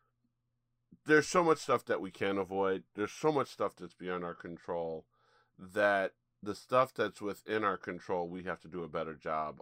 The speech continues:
of managing. We have to do a better job of following those rules. You know, in Chicago and Cook County, uh, we now have the rule that if you go to a restaurant, you have to have your vaccination card and or,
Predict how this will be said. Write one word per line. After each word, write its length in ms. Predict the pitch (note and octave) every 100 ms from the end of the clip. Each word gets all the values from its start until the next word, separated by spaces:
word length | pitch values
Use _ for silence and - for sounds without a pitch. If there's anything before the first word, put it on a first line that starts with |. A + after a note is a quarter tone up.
| -
of 160 | D2+ D#2
managing. 600 | D#2 D2+ C#2 - G#1+ C2+ _ _ _ _ _ -
We 160 | F#2
have 160 | F#2 F2+
to 80 | E2
do 100 | E2+
a 60 |
better 260 | D2 D#2+ D2+
job 440 | - D2+ D2+ C#2 -
of 280 | D2+ D2+ C#2+ -
following 340 | F2 E2 D#2+ D#2
those 220 | D2 -
rules. 320 | D#2+ C#2+ -
You 80 | F2+
know, 220 | E2+ E2+ - - - _
in 140 | G2+ F#2+
Chicago 540 | G#2 - G#2 G2+ G2
and 100 | F#2+
Cook 260 | - G2+ -
County, 480 | G#2 G2+ F#2 F2 - _ _ _ _
uh, 260 | F#2+ F#2+ F#2
we 100 | F2+
now 200 | F#2 F#2
have 120 | F#2+ F2+
the 80 |
rule 220 | F#2 F#2 F#2
that 180 | F2
if 180 | F2 -
you 80 | F#2+
go 200 | F#2 F2+
to 100 | G#2
a 60 | F2+
restaurant, 480 | F2+ F2 F#2 F#2
you 100 | F2
have 140 | F2 F2
to 80 | F#2
have 100 | E2+
your 100 | E2
vaccination 680 | E2+ E2+ G2 F2 E2 G2+
card 340 | G2 F2 F#2 F3 _ _ _ _ -
and 280 | G2+ G2 F#2+
or, 380 | F#2+ F#2 F2+